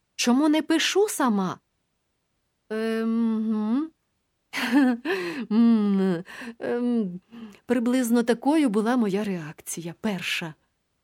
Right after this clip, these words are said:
Вже трохи згодом я стала більш говіркою і повідомила, що влаштувалася на роботу, брехня номер один, що ходжу на посилені курси корейської, брехня номер два,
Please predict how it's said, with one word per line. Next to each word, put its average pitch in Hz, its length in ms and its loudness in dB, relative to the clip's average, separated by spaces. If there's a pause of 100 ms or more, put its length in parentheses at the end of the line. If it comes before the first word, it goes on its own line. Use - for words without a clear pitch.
(340)
Вже 190 220 -6
трохи 214 280 -8
згодом 208 360 -2
я 202 120 0
стала 208 340 -2
більш 196 260 -4
говіркою 226 680 0
і 220 200 -2
повідомила, 240 680 2 (380)
що - 200 -2
влаштувалася 339 680 0
на 339 120 4
роботу, 269 600 2 (340)
брехня 220 380 0
номер 214 260 0
один, 170 380 -4 (460)
що - 200 -2
ходжу 302 440 4
на 254 140 6
посилені 339 520 4
курси 381 400 4
корейської, 302 840 2 (300)
брехня 214 320 -2
номер 208 280 0
два, 175 340 -2